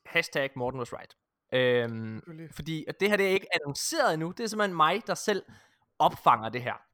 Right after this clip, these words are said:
Speaker 1: Øh, jeg har ikke læst nogen artikler, snak omkring det. Altså, det her, det er simpelthen exclusive news igennem de danske Guardians. Men der er jo selvfølgelig begyndt at køre trailers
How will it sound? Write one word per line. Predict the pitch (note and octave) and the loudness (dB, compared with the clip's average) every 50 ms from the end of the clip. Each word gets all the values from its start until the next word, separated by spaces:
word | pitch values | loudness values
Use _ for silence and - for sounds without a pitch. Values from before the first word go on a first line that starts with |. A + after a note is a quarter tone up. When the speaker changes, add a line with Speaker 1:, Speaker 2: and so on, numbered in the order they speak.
| _ _ | _ _
Speaker 1:
Øh, | C#3 C3+ C#3 C#3 | 0 2 4 2
jeg | D3 D3 | 4 4
har | F#3 | 4
ikke | G3 G3 G3+ A3+ | 4 4 4 0
læst | G3 G#3 G#3 F#3 - - | 0 0 0 0 0 -2
nogen | E3 D#3+ D#3+ D3+ | -4 -4 -2 -2
artikler, | A#2+ - - - - - C#4 - - A3 F#3 E3+ | -4 -6 -4 -6 -6 -6 -6 -6 -4 -4 -4 -4
snak | E3 - - F3+ F3+ F3+ | -4 -2 2 2 2 2
omkring | F#3+ F3+ D#3+ - F3 D#3 C#3 | 2 -4 -4 -4 -4 -4 -2
det. | C#3+ | -6
Altså, | C#3+ C#3+ D#3+ | -6 -4 -2
det | F3 | 0
her, | F#3 F3+ | 0 0
det | F3+ F#3 | 0 0
er | F3 | -2
simpelthen | E3 - F3+ F3 E3+ E3 - - | -2 -2 -4 -4 -4 -4 -6 -8
exclusive | E3 - - - - - - F#3 G#3+ A#3+ C4 - - F#3 - - | -10 -8 -8 -8 -8 -6 -2 -2 0 0 -2 -4 -6 -8 -4 -2
news | E3 D#3+ D#3+ E3 E3 E3+ F#3 - - - - - _ _ _ _ _ | -2 0 0 0 0 -2 -2 -4 -8 -10 -12 -16 _ _ _ _ _
igennem | - D#3+ - F3 F3+ E3+ C#3+ B2 A2 - - _ _ _ _ _ | -8 -4 0 0 0 0 -2 -4 -8 -12 -14 _ _ _ _ _
de | C#3+ | -12
danske | C#3 - C3+ A2+ B2+ C3 - - C3 | 0 2 2 2 2 -2 -8 -12 -6
Guardians. | - A2 G2 - - - - - - - - - _ _ _ _ _ _ _ _ _ _ | -4 -4 -4 -4 -8 -18 -20 -20 -20 -20 -20 -20 _ _ _ _ _ _ _ _ _ _
Men | D4+ D#4 C#4 - - _ _ _ - - - _ _ | 0 0 0 0 -6 _ _ _ -20 -20 -20 _ _
der | - | 4
er | G3+ G3+ G#3 | 6 6 6
jo | G#3+ | 6
selvfølgelig | G3+ - G3+ - A3 G#3+ G#3 G3 | 4 0 0 0 0 0 0 -2
begyndt | G3+ F#3 G3 G3 F3+ D3+ | -2 -2 -2 -2 -2 -2
at | D3+ | -6
køre | - - F3 D#3+ D#3+ | -4 -2 0 0 0
trailers | D#3+ - - F3 E3+ F3 F#3+ G#3 F#3+ E3 - - - | 0 -2 -2 -2 0 0 2 0 0 0 -2 -6 -12